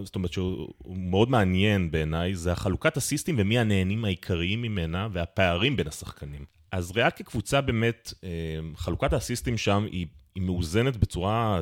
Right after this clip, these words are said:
די מדהימה, זאת אומרת, הנהנה העיקרי מהס-, מ-, מסלים שהוא קולע מהאסיסטים בעצם, זה מריו זון עם שישים ושבעה אסיסטים שהוא קיבל, אחריו נמצא אדי טוורס עם שישים ושישה, פורייה עם שישים ושישה,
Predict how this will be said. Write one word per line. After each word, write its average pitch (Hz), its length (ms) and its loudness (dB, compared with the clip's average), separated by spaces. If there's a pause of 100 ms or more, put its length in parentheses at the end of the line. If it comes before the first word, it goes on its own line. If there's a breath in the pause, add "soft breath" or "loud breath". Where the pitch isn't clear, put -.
(100)
די 131 140 6
מדהימה, 95 580 4
זאת - 120 -16
אומרת, 80 340 -4
הנהנה 87 840 2
העיקרי 110 380 2
מהס-, 101 340 2
מ-, 87 520 -2
מסלים 110 440 4
שהוא 117 160 0
קולע 101 220 4
מהאסיסטים 110 540 0
בעצם, 87 220 0
זה 90 100 2
מריו 101 260 6
זון 98 220 2
עם 92 80 2
שישים - 240 -4
ושבעה 95 340 0
אסיסטים 120 460 -4 (260 loud breath)
שהוא 110 140 -4
קיבל, 131 380 4 (340 loud breath)
אחריו 123 280 6
נמצא 117 280 4
אדי 104 120 4
טוורס 101 340 4
עם 95 60 -2
שישים - 280 -2
ושישה, 151 580 2
פורייה 107 280 4
עם 170 60 2
שישים 156 260 0
ושישה, 151 360 0